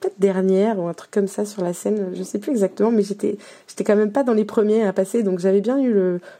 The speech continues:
le stress de voir tous les autres, euh, passer devant moi. Et en plus, je me rendais compte à ce moment-là qu'il y avait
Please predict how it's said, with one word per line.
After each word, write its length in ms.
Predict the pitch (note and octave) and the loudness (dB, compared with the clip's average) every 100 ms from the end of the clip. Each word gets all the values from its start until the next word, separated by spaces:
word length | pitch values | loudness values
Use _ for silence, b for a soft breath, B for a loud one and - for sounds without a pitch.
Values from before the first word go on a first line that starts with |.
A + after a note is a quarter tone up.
| - | -2
le 60 | |
stress 300 | G3+ B3+ B3+ | -2 0 0
de 60 | G#3 | 2
voir 140 | F#3 | 0
tous 140 | G3 - | -4 -2
les 180 | A3+ G#3+ | 0 0
autres, 240 | A#3 - | -2 -2
euh, 180 | F3+ E3+ | -2 -2
passer 300 | - G3 A#3+ | -2 0 0
devant 220 | G3 F#3+ | 0 0
moi. 220 | F#3+ B3+ B B B B B | 0 0 B B B B B
Et 140 | G3 G3+ | 2 2
en 60 | |
plus, 200 | G3 C#4+ | 0 -2
je 60 | A3+ | 0
me 80 | F#3+ | 0
rendais 240 | G3 G3+ | 2 0
compte 180 | G#3 C#4+ | 0 -2
à 80 | G3+ | -2
ce 80 | |
moment-là 300 | G#3 G#3 B3+ | 0 0 0
qu'il 140 | C#4+ G3+ | 0 0
y 40 | |
avait 220 | F#3+ G3+ | 2 2